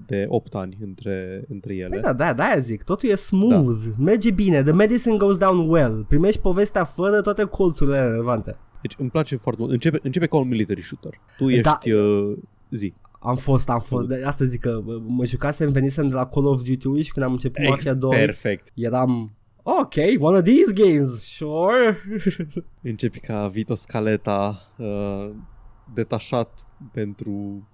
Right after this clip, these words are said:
Speaker 1: petty crimes, detașat în război, în al doilea război, război mondial, în o mie nouă sute patruzeci și trei sau patruzeci și patru, cred, deci înainte de finalul războiului,
Speaker 2: Spune
Speaker 1: în, uh,
Speaker 2: evenimentul,
Speaker 1: Italia.
Speaker 2: ca să, așa, în Sicilia, ca să
Speaker 1: Sicilia,
Speaker 2: eliberezi,
Speaker 1: exact.
Speaker 2: uh, Italia de Mussolini, parcă.
Speaker 1: Da.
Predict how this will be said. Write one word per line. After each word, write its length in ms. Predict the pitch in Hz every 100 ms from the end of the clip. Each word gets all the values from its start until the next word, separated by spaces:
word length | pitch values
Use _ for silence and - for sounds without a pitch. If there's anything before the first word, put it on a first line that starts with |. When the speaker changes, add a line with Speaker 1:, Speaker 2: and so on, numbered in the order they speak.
| _
Speaker 1:
petty 240 | 117 -
crimes, 480 | - 120 120 135 131
detașat 560 | 117 117 - 127 127
în 260 | - 117 117
război, 340 | 110 104 107 110
în 60 |
al 60 | 98
doilea 180 | 104 139
război, 280 | 120 131 120
război 240 | 110 131
mondial, 520 | 113 101 101 110 143 165 _ _
în 100 | 117
o 20 |
mie 80 | 117
nouă 120 | 147
sute 120 | 151 -
patruzeci 300 | 151 143 127
și 160 | - -
trei 380 | - 117 156 175
sau 120 | 160
patruzeci 260 | 139 135 123
și 100 | -
patru, 300 | - 120 -
cred, 240 | 101 113 120
deci 160 | 127
înainte 200 | 113 113
de 60 | 104
finalul 260 | 110 110 101
războiului, 800 | 95 92 127 151 143 139 139 135
Speaker 2:
Spune 320 | - 277 269
Speaker 1:
în, 60 |
uh, 60 | 247
Speaker 2:
evenimentul, 640 | 226 214 196 180 147 131 113
Speaker 1:
Italia. 480 | 113 - 104 92 92
Speaker 2:
ca 60 | 113 110
să, 40 | 113 123 - -
așa, 60 | 98
în 80 | 151
Sicilia, 600 | 214 - - 101 87 -
ca 100 | 92
să 160 | 107 117 117
Speaker 1:
Sicilia, 300 | 123 131 131
Speaker 2:
eliberezi, 300 | 127 101 95
Speaker 1:
exact. 200 | 131 127
Speaker 2:
uh, 300 | 120 117 117
Italia 420 | 113 127 131 135
de 300 | 127 123 123 120 117 110 107
Mussolini, 560 | 117 117 123 117 104 -
parcă. 440 | - 101 95 - - - - -
Speaker 1:
Da. 240 | 131 92